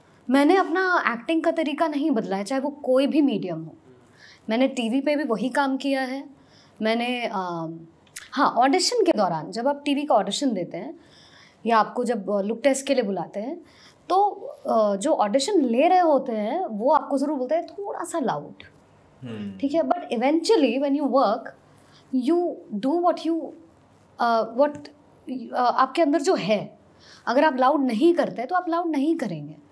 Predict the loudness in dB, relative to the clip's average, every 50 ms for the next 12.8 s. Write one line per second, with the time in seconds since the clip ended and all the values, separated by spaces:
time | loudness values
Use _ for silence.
0 | _ _ _ _ -20 -16 -10 -4 0 2 2 2 4 2 0 0 0 0 0 0
1 | 0 2 0 -2 -2 -2 -4 -4 -2 -4 -4 -4 0 2 4 6 6 4 4 2
2 | 2 2 2 2 2 0 -2 -2 -6 -8 -6 -6 -4 0 0 0 0 0 -4 -6
3 | -4 -2 -2 0 0 0 0 0 -2 -4 -4 -6 -8 -10 -10 -14 -18 -20 _ _
4 | _ _ -20 _ _ -2 0 0 2 0 0 0 -2 -2 -2 -2 -4 -4 -4 -4
5 | -2 0 -2 0 -2 -2 -2 -2 -4 -4 _ -8 -8 -6 -8 -8 -12 _ _ _
6 | _ -4 0 2 2 2 2 0 -6 -14 _ _ _ _ _ _ _ _ _ _
7 | _ _ 2 2 4 4 2 0 0 -2 -2 -2 -4 -6 -4 -4 -2 -2 0 0
8 | -2 -2 -4 -6 -8 -6 -2 0 2 4 4 4 4 2 0 0 0 2 2 0
9 | -2 -4 -6 -10 -10 -10 -8 -4 -4 -4 -2 -4 -6 -8 -8 -12 _ _ _ _
10 | _ _ _ _ _ _ _ _ _ _ _ -6 -6 -4 -6 0 2 2 2 2
11 | 0 -2 -2 -2 -2 -4 -4 -2 -2 0 2 2 2 4 4 4 2 2 -2 -6
12 | -8 -10 -8 -8 -6 -6 -6 -6 -6 -6 -4 -2 -2 -2 -2